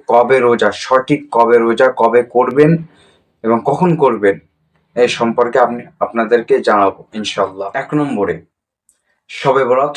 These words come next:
কত তারিখে? শবে বরাত হচ্ছে ফেব্রুয়ারি, এই দু হাজার পঁচিশ সালের ফেব্রুয়ারি মাসে চোদ্দই ফেব্রুয়ারি, অর্থাৎ চোদ্দই ফেব্রুয়ারি দিবাগত রাত্রে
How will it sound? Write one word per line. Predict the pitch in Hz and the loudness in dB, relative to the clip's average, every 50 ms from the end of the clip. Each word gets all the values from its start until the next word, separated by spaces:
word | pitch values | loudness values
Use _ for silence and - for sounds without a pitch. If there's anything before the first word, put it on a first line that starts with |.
| - - - | -10 -10 -4
কত | - 135 143 165 | -2 -2 0 0
তারিখে? | 156 - 131 117 110 104 101 - 104 98 92 87 _ _ _ _ _ _ _ _ _ _ _ - - | 0 0 0 0 -2 -4 -8 -8 -10 -10 -10 -12 _ _ _ _ _ _ _ _ _ _ _ -20 -18
শবে | - - - - 107 101 110 110 | -14 -10 -6 -2 0 2 2 2
বরাত | 104 110 117 127 143 156 - - | 2 2 0 0 0 -2 -6 -10
হচ্ছে | 117 113 - - - - 131 131 - - 202 - - - _ _ _ _ _ _ _ _ _ _ _ _ - - - _ _ _ _ _ _ _ _ _ _ _ _ _ _ _ - - - - - | -16 -16 -12 -6 0 2 4 4 4 4 2 -2 -10 -18 _ _ _ _ _ _ _ _ _ _ _ _ -20 -20 -20 _ _ _ _ _ _ _ _ _ _ _ _ _ _ _ -20 -20 -20 -10 -4
ফেব্রুয়ারি, | 127 123 123 139 147 156 151 135 131 123 | -2 -2 -2 0 0 -2 -2 -2 -2 -2
এই | 120 117 117 113 | 0 0 -2 -2
দু | 110 117 117 | -2 -2 0
হাজার | 120 127 131 143 147 147 | 0 0 0 0 -2 -2
পঁচিশ | 147 - - 135 135 175 165 - - - | -4 -6 -8 -6 -2 -2 -2 0 0 -2
সালের | 127 117 117 127 123 - | -2 0 0 0 -2 -2
ফেব্রুয়ারি | - 143 151 151 131 135 135 123 117 117 113 | -2 -2 -2 0 0 0 0 0 0 -2 -4
মাসে | 110 110 110 - - - 147 165 196 240 240 - - _ _ _ _ _ _ _ _ _ _ _ _ _ _ _ - | -4 -4 -4 -4 -2 0 0 0 0 -2 -6 -10 -18 _ _ _ _ _ _ _ _ _ _ _ _ _ _ _ -4
চোদ্দই | - 151 151 147 147 - 175 175 170 | 0 0 0 0 0 2 2 2 2
ফেব্রুয়ারি, | 170 - 143 139 135 131 123 113 113 110 | 2 2 0 0 2 0 0 0 0 0
অর্থাৎ | 110 113 113 - - - 135 143 151 165 170 165 - | -2 -2 -4 -6 -6 -4 -2 0 0 0 -2 -4 -4
চোদ্দই | - - 123 113 110 - 139 135 139 | -2 -2 -2 0 0 0 0 0 0
ফেব্রুয়ারি | - - 240 226 113 117 123 120 120 131 151 165 180 185 _ _ _ _ _ _ _ _ _ _ _ _ _ _ _ _ _ _ _ 117 | -2 -2 -2 -2 -2 -2 -2 -2 0 0 0 0 0 -2 _ _ _ _ _ _ _ _ _ _ _ _ _ _ _ _ _ _ _ -4
দিবাগত | 135 143 143 139 139 123 127 127 127 | 0 0 2 2 2 2 0 0 0
রাত্রে | 127 117 117 113 107 - _ - 120 110 110 104 98 | 0 0 0 -2 -6 -10 _ -4 -2 -2 -2 -2 -4